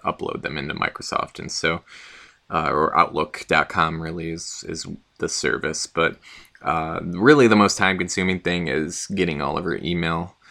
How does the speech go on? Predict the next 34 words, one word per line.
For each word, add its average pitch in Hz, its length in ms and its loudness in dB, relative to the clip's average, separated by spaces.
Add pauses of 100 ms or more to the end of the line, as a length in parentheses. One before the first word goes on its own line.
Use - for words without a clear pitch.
(160)
switched - 440 2
over. 104 440 6
Uh, 85 140 0
it's 85 140 -2
easy 131 220 6
enough 113 200 4
to 101 100 -2
just 87 240 -2
forward 98 420 4
everything, 110 720 0 (120)
uh, 80 420 2
but 85 260 -4 (320)
kinda 104 320 2
wanna 87 280 2
make 85 460 0
all 87 180 4
of 85 140 -2
her 82 420 -4 (600)
online 90 460 4
accounts 87 540 0
and 90 120 -2
stuff. - 640 2 (100)
Uh, 82 440 -6 (280)
you 85 100 -4
know, 80 260 -6
we 82 100 -2
wanna 85 200 0
update 82 420 0
all 80 180 -2
those 82 340 -4
with - 400 -10
the 87 100 -2
new 85 200 -2
Microsoft, - 720 -6